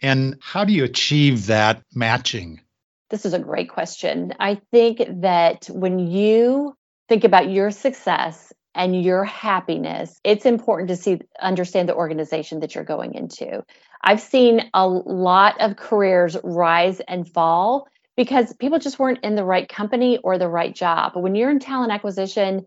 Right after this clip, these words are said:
Speaker 2: when you're leading talent acquisition especially, you hear pretty early on if someone is concerned about a candidate. And so when you look at your personal brand, you want to make sure that your values align with that organization so that you're not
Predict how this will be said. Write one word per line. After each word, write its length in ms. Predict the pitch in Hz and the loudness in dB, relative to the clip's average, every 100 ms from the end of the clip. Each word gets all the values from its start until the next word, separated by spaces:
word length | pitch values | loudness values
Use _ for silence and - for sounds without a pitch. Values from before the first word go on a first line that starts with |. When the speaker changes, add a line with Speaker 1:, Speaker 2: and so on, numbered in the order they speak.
| - | -4
Speaker 2:
when 160 | 196 190 | 0 4
you're 280 | 220 262 | 6 6
leading 600 | 208 185 202 247 247 175 | 6 4 4 4 2 0
talent 420 | 165 165 170 165 160 | -4 -6 -4 -4 -4
acquisition 560 | 165 160 180 180 175 180 | -4 -4 -4 -4 -4 -6
especially, 640 | 160 196 185 - 180 175 - _ - | -4 -4 -4 -2 -2 -4 -10 _ -8
you 360 | 202 226 269 | -2 2 2
hear 600 | 277 - 247 220 196 190 - | 0 -2 2 4 4 2 -4
pretty 320 | - 285 269 | -2 0 2
early 300 | 214 208 196 | 2 2 2
on 400 | 180 170 160 160 - | 0 -2 -2 -4 -2
if 180 | 185 180 | -4 -4
someone 480 | - 196 185 180 | -4 -2 0 -2
is 200 | 180 165 | -4 -6
concerned 640 | - 175 165 165 156 156 - | -8 -8 -8 -8 -6 -8 -8
about 300 | 165 151 - | -8 -6 -8
a 40 | |
candidate. 760 | - 156 147 - - - - - _ _ - | -10 -12 -12 -12 -12 -12 -14 -20 _ _ -2
And 160 | 220 | -2
so 280 | 214 226 220 | 4 6 6
when 560 | 202 196 214 214 190 190 | 4 2 2 2 -2 0
you 300 | 247 320 262 | 2 2 2
look 160 | 269 277 | 2 0
at 140 | 254 | -4
your 100 | 214 | -6
personal 420 | - 226 220 214 | -4 -6 -4 -6
brand, 760 | 196 196 226 240 170 170 175 175 _ _ - | -4 -4 -2 -2 -2 -2 -4 -6 _ _ -2
you 380 | 240 359 359 311 | 4 4 4 0
want 260 | 262 302 | 0 0
to 60 | 294 | 0
make 140 | 254 | 0
sure 240 | 254 247 226 | 2 2 4
that 200 | 220 - | 2 0
your 540 | - 202 196 214 247 | -6 -4 2 2 4
values 640 | 220 190 190 208 240 240 - | 2 2 4 4 2 0 -2
align 480 | 180 180 180 185 208 | -2 -2 -2 -2 0
with 120 | 208 | 2
that 140 | 196 | 2
organization 800 | 190 185 196 190 185 185 190 240 | 2 0 -2 -2 0 0 0 -2
so 140 | 233 233 | 0 2
that 180 | 233 | 2
you're 100 | 247 | 2
not 380 | 226 208 196 - | 2 2 0 0